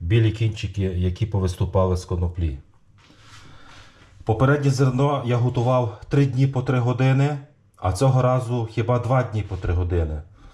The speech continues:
Ну, це свідчить про те, що кукурудза є ця свіжіша, ніж попередня.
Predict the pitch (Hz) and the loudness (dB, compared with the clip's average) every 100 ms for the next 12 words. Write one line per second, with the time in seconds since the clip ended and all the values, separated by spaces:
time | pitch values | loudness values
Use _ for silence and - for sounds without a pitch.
0 | - 127 139 139 131 131 127 - 135 135 | -12 -2 2 4 2 0 -4 -2 -2 -4
1 | - 123 - 117 - 139 135 - - 104 | -6 -6 -2 -2 2 2 2 -2 -2 0
2 | 95 87 104 - 113 123 107 117 107 95 | 0 -2 -4 -2 0 0 0 2 2 0
3 | 92 95 110 107 - _ _ _ - - | -4 -2 0 0 -4 _ _ _ -6 2
4 | 110 107 - - 110 110 110 127 - 101 | 2 2 -2 -8 -4 -2 -2 -4 -2 -2
5 | 107 - 92 107 92 85 73 71 | -2 -4 -4 0 2 0 -2 -8